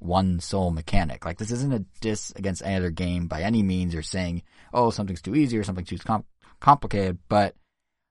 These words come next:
a lot of the biggest multiplayer experiences, I feel like, don't have layers on top of one concept. They now have multiple concepts, like, in parallel. Like, you know, Fortnite, they do shooting, they do crafting, they do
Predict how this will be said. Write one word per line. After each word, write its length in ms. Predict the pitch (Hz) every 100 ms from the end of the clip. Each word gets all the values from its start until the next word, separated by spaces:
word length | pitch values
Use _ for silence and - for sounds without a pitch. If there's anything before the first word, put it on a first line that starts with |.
| _ _
a 80 | 90
lot 540 | 107 101 101 123 127 -
of 120 | 117 110
the 60 |
biggest 280 | 107 110 -
multiplayer 380 | 107 104 - 101
experiences, 600 | - 107 110 110 98 85
I 120 | 92
feel 200 | 85 98
like, 160 | 90 85 104
don't 180 | 101 113
have 200 | 120 98
layers 400 | 92 95 98 90
on 100 | 90
top 300 | - 101 -
of 160 | 95 -
one 180 | 92 87
concept. 560 | - 127 120 98 -
They 100 | 98 101
now 220 | 101 98
have 120 | 107
multiple 400 | 90 95 - -
concepts, 460 | - 92 92 87 78
like, 200 | 78 82
in 120 | 80
parallel. 640 | - 104 87 67 62 50
Like, 160 | 65 71
you 120 | 104
know, 100 | 87
Fortnite, 460 | 76 123 120 98 78
they 80 | 87
do 100 | 90
shooting, 400 | - 170 139 101
they 100 | 92
do 120 | 85
crafting, 400 | - 131 123 101
they 100 | 90
do 240 | 90 85